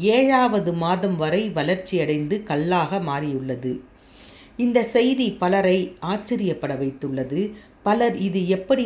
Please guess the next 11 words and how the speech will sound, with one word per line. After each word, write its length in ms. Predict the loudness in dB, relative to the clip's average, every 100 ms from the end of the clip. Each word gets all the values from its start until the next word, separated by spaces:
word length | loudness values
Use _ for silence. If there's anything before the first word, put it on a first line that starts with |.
| -4
சாத்தியம் 680 | -4 -2 -4 -4 -4 -2 -2
என்றும் 380 | -4 -2 -4 -2
யோசிக்கிறார்கள். 840 | -4 -6 -8 -6 -6 -6 -6 -8 -10 -20 -20 -20 -8
ஆனால் 380 | -4 0 0 0 -4 -16 -4
மருத்துவ 500 | 0 0 0 0 2 2
உலகில் 480 | 4 4 4 0 -2 -6 -14 -4
இது 260 | 2 4 4 0
சாத்தியமான 960 | -2 -2 -2 0 2 4 2 2 2 2
ஒன்றுதான் 560 | 2 2 2 2 2 2
என்று 280 | 0 -2 -4
கூறப்பட்டிருக்கிறது. 960 | -2 -2 -2 -4 -4 -4 -2 -2 -2